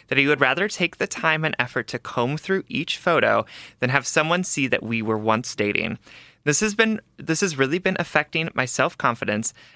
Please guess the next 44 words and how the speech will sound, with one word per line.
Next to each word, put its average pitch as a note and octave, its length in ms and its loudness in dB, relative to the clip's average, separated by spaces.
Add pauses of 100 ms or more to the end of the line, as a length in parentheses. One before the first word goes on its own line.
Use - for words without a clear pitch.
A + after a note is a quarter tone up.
as B2+ 160 2
I've C3 160 2
now B2 180 2
convinced C#3+ 420 -2
myself A#2+ 280 0
that - 120 -4
he A#2 120 -4
is A2 120 -2
embarrassed A2+ 580 2
of G#2 120 -6
our G#2 120 2
relationship. G2+ 680 -2 (520)
I C3+ 60 2
feel F3+ 160 4
very F3 260 6
insecure F#3+ 360 2
about C3 220 4
this, B2+ 180 0
but A2+ 100 4
our A#2 80 6
relationship B2 600 0
is C3 120 -2
way A#2+ 320 2
far A#2+ 300 2
in G#2+ 80 0
the G#2+ 80 -2
past, G2 480 -2 (180)
so - 140 0
it A2 80 2
makes D#3 160 0
it G3 80 -2
feel D#3+ 220 0
silly, E3+ 340 2
but A2+ 160 2
I B2+ 40 2
can't - 260 -2
help - 260 -2
it. - 160 -2 (300)
How E3 140 2
do F3 120 2
I F3+ 80 2
navigate C3 520 0
these A2 220 -6
feelings?" - 560 -6